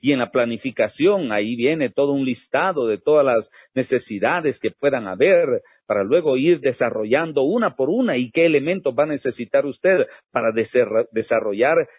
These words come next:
esas, esas cualidades y características. Dice que la iglesia entonces, en primer lugar, es hechura de Dios. Somos hechura suya.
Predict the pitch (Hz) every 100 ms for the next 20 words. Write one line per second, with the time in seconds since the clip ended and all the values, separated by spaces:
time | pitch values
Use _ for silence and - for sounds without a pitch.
0 | _ 214 233 - 117 - - 147 143 120
1 | 117 113 98 107 107 92 - 104 101 98
2 | - 101 92 - - - 69 - _ _
3 | _ _ 139 269 - 151 143 123 113 143
4 | 127 113 107 104 - 131 104 107 120 127
5 | 156 247 196 127 135 139 156 - _ _
6 | 170 170 - 285 302 277 247 - _ 202
7 | 220 254 233 175 - - - _ _ _
8 | _ _ _ _ _ _ _ _ _ _
9 | _ _ - 220 233 247 - - 202 -
10 | - 277 269 233 - - 262 285 202 147
11 | -